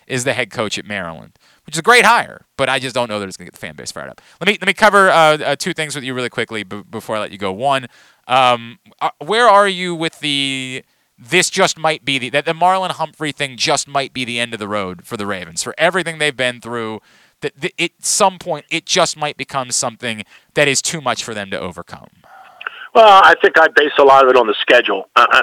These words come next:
Speaker 2: I mean, I think it, it would be totally different if they had remaining, if they had, you know, the Bears, the Lions,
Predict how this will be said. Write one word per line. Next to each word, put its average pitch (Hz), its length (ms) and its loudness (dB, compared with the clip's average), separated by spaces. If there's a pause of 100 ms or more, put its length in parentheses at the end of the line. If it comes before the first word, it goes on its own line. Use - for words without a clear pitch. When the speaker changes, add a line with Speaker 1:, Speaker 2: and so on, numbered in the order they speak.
(120)
Speaker 2:
I 135 60 4
mean, 127 100 4
I 117 60 4 (100)
think 131 180 2 (680)
it, - 120 2 (120)
it 175 140 2
would 156 120 2
be 143 160 2 (180)
totally 147 400 6
different 127 300 6
if 110 120 -2
they 120 120 6
had 113 320 4 (840)
remaining, 139 840 4 (140)
if - 100 -6
they 123 120 4
had, 117 260 4 (260)
you 127 80 4
know, - 140 -2 (200)
the - 60 2
Bears, 127 460 4
the 123 60 8
Lions, 117 460 6